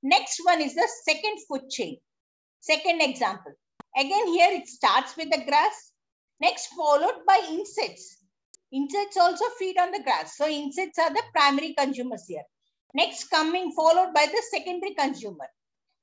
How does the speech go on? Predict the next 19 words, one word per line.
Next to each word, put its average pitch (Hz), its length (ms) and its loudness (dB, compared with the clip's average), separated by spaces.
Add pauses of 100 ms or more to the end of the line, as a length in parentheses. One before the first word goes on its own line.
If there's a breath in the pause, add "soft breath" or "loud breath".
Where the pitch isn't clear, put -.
(140)
Okay, 427 260 0 (680)
that 285 180 2
is 359 140 -4
the 466 140 2 (100)
frogs. 285 460 2
Frogs 339 440 2
feeds 349 260 -6
on 311 160 2
the 339 100 2 (100)
insects. - 680 -6 (240)
Next, 320 360 -4
snakes. 320 480 0
Snakes 339 360 0
are 285 180 6
the - 180 -2
tertiary 311 460 0
consumer 254 520 -2
over 170 240 -6
here. 151 220 -14